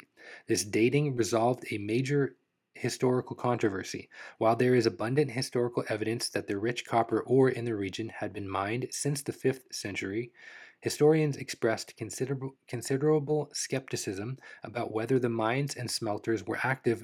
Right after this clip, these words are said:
during the reign of Israel's King Solomon. The new dating measurements remove that skepticism.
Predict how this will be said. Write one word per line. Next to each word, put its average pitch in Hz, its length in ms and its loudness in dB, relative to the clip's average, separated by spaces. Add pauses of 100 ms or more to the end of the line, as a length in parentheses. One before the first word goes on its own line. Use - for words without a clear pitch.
(120)
during 120 360 -2
the 127 120 0
reign 104 420 -4 (280)
of 104 120 -4
Israel's 113 600 2 (120)
King 113 380 -4
Solomon. 101 540 -4 (380)
The 113 100 0
new 123 260 4
dating 117 440 4
measurements 143 540 -2
remove 120 580 0 (140)
that 104 340 -4
skepticism. - 720 -6